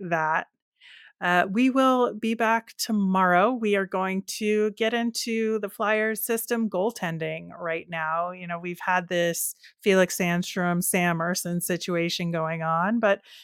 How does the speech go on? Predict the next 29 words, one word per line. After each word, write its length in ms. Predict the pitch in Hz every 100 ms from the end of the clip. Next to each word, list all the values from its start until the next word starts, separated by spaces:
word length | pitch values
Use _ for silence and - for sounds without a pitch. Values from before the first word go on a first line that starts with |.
| _
you 80 | 208
know, 100 | 190
what 160 | 180
are 60 | 190
they 160 | 185 185
gonna 200 | 185 180
do 140 | 185
with 160 | 180 -
Carter 380 | - 175 170 160
Hart 360 | 190 185 180
in 100 | 180
terms 340 | 180 185 175 175
of 160 | 170
potentially 600 | - - 185 - 190 175 175
doing 300 | 175 170 165
an 80 |
early 260 | 170 165 160
extension 640 | 165 - 285 262 269 240
on 100 | 180
his 140 | 165 -
contract? 640 | - 220 220 220 214 _ -
So 280 | - 233 226
much 240 | 220 -
to 60 | 185
talk 280 | 180 170 170
about 280 | 170 165 170
on 200 | 165 170
that 280 | 160 170 - -
front, 300 | 170 170